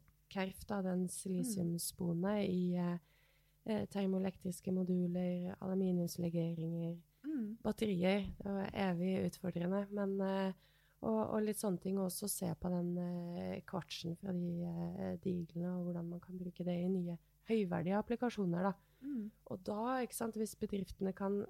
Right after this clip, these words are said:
Speaker 1: selge faktisk den, de avfallsstrømmene til en høy pris, eh, og ikke bare dumpe det eller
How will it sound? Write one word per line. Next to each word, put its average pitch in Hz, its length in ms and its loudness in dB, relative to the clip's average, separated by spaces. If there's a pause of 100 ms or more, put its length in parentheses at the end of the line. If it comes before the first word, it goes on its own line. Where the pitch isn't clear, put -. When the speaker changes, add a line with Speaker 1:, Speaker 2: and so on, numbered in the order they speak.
Speaker 1:
selge 180 680 -2
faktisk - 520 -6
den, 180 560 2
de 196 140 0
avfallsstrømmene 175 1000 -4 (520)
til 214 100 2
en 202 60 2
høy 196 360 2
pris, 247 500 0 (500)
eh, 202 640 -2 (640)
og - 80 -2
ikke 202 220 0
bare 180 960 0 (260)
dumpe 190 600 0
det 190 140 4
eller 180 400 2